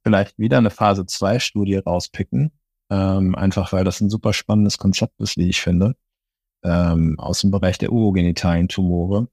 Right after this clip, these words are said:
Und zwar ist das die Fast Track zwei Studie aus Australien, Neuseeland,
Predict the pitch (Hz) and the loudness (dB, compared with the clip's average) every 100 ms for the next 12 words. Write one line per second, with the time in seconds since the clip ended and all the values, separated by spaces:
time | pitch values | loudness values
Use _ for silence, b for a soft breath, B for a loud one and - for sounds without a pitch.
0 | _ 87 90 - 90 92 - - 98 - | _ -8 -6 -4 0 0 -2 -6 -6 -4
1 | 95 - 110 - - 85 - - - 87 | -6 0 0 0 -2 -2 -2 -8 -2 2
2 | 98 - 87 80 80 85 85 - - - | 2 0 -2 -2 -4 -6 -6 -6 -8 -10
3 | - - 92 95 90 85 85 87 113 143 | -8 0 2 2 2 0 -2 -2 -2 -4